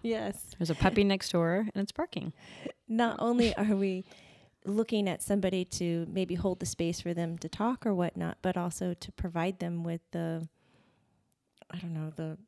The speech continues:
Speaker 1: power, the ability to acknowledge that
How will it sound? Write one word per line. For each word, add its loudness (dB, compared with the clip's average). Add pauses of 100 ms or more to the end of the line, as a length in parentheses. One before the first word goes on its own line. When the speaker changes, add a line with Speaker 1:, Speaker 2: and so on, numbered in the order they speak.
Speaker 1:
power, 2
the 0
ability -2
to -2 (220)
acknowledge -4
that -4